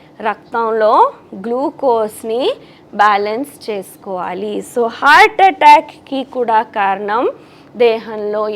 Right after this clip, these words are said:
ఎక్కువైన గ్లూకోజే. చిన్న భాగంలో అయితే ఇలా నొప్పి వచ్చి స్టెంట్ వేసి ఇవన్నీ సర్కస్ జరుగుతుంది, కానీ ఒకేసారి పెద్ద భాగంలో జరిగితే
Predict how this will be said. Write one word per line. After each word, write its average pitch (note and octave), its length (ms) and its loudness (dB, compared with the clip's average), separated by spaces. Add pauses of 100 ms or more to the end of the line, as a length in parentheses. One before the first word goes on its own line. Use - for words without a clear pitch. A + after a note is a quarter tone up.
ఎక్కువైన G#3+ 600 -8 (220)
గ్లూకోజే. G3+ 880 -6 (840)
చిన్న E4 220 0 (200)
భాగంలో D#4+ 500 6 (140)
అయితే D4+ 300 0 (380)
ఇలా C4 140 6 (160)
నొప్పి B3+ 340 0
వచ్చి B3 300 -4 (140)
స్టెంట్ B3+ 440 -2
వేసి C4+ 320 -2 (100)
ఇవన్నీ C4 360 -2 (500)
సర్కస్ B3+ 420 2 (120)
జరుగుతుంది, D#4 600 0 (120)
కానీ A#3+ 300 -2 (460)
ఒకేసారి F4 720 4 (140)
పెద్ద C4 300 2 (160)
భాగంలో B3+ 480 4 (160)
జరిగితే A3+ 420 -4